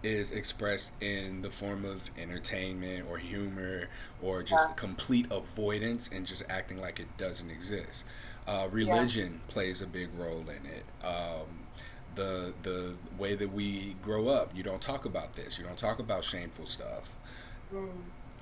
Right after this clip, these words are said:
Speaker 1: Those are the things. So, like, in these spaces with more, um, white people,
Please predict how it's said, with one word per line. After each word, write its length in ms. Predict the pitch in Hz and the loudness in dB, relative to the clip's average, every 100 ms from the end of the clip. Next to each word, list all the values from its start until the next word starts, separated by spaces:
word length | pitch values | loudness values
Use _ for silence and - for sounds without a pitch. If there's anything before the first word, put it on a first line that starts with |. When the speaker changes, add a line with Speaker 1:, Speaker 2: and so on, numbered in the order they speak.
| - | 4
Speaker 1:
Those 360 | 127 123 123 107 | 8 8 8 4
are 80 | 95 | 0
the 100 | 82 | -4
things. 360 | 85 67 - | -6 -6 -4
So, 100 | 92 | 0
like, 240 | 95 95 104 | 2 2 0
in 80 | |
these 160 | 101 101 | 0 0
spaces 420 | 107 107 107 101 | 0 2 2 0
with 360 | 101 101 98 - | 0 0 0 -4
more, 680 | 95 101 101 98 98 92 - - - - - | -2 0 2 2 2 0 -4 -10 -12 -10 0
um, 540 | 98 92 90 85 - - - | 2 2 2 0 -4 -8 -2
white 360 | 95 92 95 - | 0 2 0 -4
people, 560 | 107 95 - 101 110 | -4 -4 0 2 2